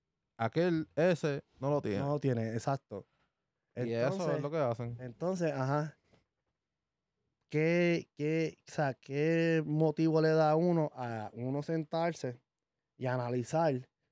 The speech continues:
Speaker 2: en que, mira, qué realmente yo, d-, dónde realmente yo me puedo sentir, este, convencido? ¿Qué, <clears throat>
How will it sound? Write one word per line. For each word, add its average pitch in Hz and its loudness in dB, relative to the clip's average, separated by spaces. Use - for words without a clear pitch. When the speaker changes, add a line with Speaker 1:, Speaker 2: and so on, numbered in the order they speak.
Speaker 2:
en 131 -2
que, 127 -4
mira, 143 0
qué 160 -2
realmente 170 0
yo, 143 0
d-, 139 -4
dónde 165 2
realmente 175 0
yo 143 0
me 147 0
puedo 151 0
sentir, 151 0
este, 143 0
convencido? 151 2
¿Qué, 156 2
<clears throat> 156 2